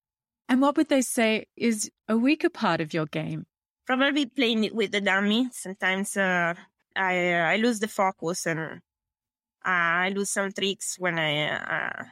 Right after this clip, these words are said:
Speaker 2: I don't have to lose <laughs> them. So yes, the, my, my worst part is the focus.
Speaker 1: How do you work on developing your focus at the game?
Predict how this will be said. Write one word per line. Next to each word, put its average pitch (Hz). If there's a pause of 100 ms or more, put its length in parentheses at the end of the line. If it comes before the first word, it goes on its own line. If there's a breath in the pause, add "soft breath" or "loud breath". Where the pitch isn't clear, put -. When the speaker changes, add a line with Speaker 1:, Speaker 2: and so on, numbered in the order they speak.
(100)
Speaker 2:
I 170
don't 180
have 160 (100)
to -
lose 151
<laughs> -
them. 220
So - (240)
yes, 220
the, 220
my, 247
my 254
worst 262
part 220
is 247
the 208
focus. - (520)
Speaker 1:
How 277
do 339
you 359
work 208
on 196
developing 190
your 190
focus 160
at -
the 170
game? 156